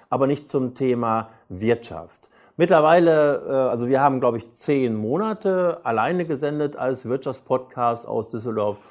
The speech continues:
Mittlerweile gibt es einen zweiten, ähm, aber wir haben al-, als Alleinstellungsmerkmal, dass wir immer freitags erscheinen, dass wir mit Ihnen ins Wochenende gehen,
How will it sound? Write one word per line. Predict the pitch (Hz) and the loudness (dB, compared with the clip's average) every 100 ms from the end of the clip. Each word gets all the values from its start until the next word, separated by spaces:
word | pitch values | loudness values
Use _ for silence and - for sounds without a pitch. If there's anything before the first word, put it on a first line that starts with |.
| - - | -20 -4
Mittlerweile | 127 120 113 110 | -2 2 0 0
gibt | 101 | -6
es | 95 | -12
einen | 104 92 | -12 -14
zweiten, | - - 107 190 214 165 160 165 - - - _ 123 | -12 -4 0 2 0 -4 -6 -8 -14 -20 -20 _ -2
ähm, | 127 123 123 - | 0 0 -2 -2
aber | 117 113 110 | 0 0 0
wir | 117 107 | 0 0
haben | 120 117 | 2 0
al-, | 107 107 - | -2 -4 -2
als | 110 107 113 | -2 0 0
Alleinstellungsmerkmal, | 95 110 139 117 107 98 104 107 135 131 120 107 | 2 0 0 -2 -4 -6 -4 -2 -2 -2 -4 -2
dass | 98 117 | -4 -4
wir | 113 143 | -6 -4
immer | 165 139 127 | -2 -2 -2
freitags | - - 113 143 139 123 117 | -6 -4 -2 -2 -2 -4 -6
erscheinen, | - 117 - 110 107 | -10 -8 -4 -4 -4
dass | 101 110 | -8 -6
wir | |
mit | 110 180 190 143 | -2 -2 -4 -6
Ihnen | 143 127 | -6 -6
ins | 113 110 | -8 -2
Wochenende | 117 - 135 117 117 | -2 -2 -10 -8 -8
gehen, | 110 113 110 | -8 -6 -6